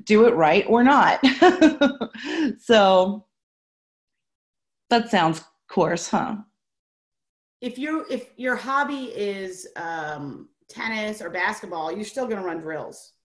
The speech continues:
Speaker 2: with your
Speaker 1: Right.
Speaker 2: coach. And that's not always fun.
Speaker 1: No.
Speaker 2: Uh, and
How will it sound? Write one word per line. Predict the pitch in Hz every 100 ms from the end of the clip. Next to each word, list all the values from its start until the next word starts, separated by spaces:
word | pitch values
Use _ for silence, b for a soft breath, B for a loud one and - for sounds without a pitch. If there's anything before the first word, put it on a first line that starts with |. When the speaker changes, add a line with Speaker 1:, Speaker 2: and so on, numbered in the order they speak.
| _
Speaker 2:
with | - -
your | 226
Speaker 1:
Right. | 170 110 - _ _ 117
Speaker 2:
coach. | 170 - - _ _ _ _ _ -
And | 226
that's | 233 262
not | 277 208
always | 170 170
fun. | 160 151 202 - _ _ _ _ _ _ _ _ _ _ -
Speaker 1:
No. | 220 147 - - _ _ _ _ -
Speaker 2:
Uh, | 196 190 190 185 180 - _
and | 240 233 233